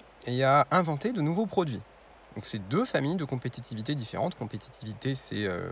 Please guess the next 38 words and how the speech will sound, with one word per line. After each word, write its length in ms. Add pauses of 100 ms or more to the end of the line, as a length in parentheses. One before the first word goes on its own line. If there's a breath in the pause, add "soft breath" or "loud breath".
(180)
la 80
lutte 220
sur, 280
euh, 680
tirer 260
le 100
plus 200
possible 280
un 40
prix 160
vers 160
le 80
bas, 140
et 20
la 100
compétitivité 760
hors 160
prix, 200 (300 loud breath)
c'est, 240
euh, 140
proposer, 560
euh, 100
des 120
produits 280
de 60
plus 240
en 60
plus 180
innovants 480
avec, 260
euh, 60
de 100
plus 200
en 40
plus 220
de 20
valeur 300
ajoutée. 320